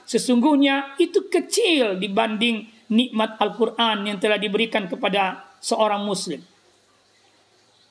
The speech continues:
Dalam hadis lain, Nabi berkana-, berkata, "Al-Quranu gani." Quran itu sebuah kekayaan. "La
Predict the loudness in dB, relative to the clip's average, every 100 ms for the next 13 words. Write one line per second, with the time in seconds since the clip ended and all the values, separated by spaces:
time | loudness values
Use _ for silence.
0 | _ _ _ _ _ _ -4 0 0 0
1 | 0 0 0 2 2 2 -2 -4 -2 -2
2 | 0 -2 0 0 0 0 -2 -2 0 0
3 | 0 0 -2 -6 -16 -20 _ _ _ -2
4 | 0 0 2 2 2 0 2 2 2 2
5 | 2 4 4 4 2 0 -6 -14 _ _
6 | 0 2 2 0 -2 -2 -4 0 0 2
7 | 0 2 2 2 -2 -2 0 -2 -6 -12
8 | -16 _ _ _ _ _ 0 2 4 2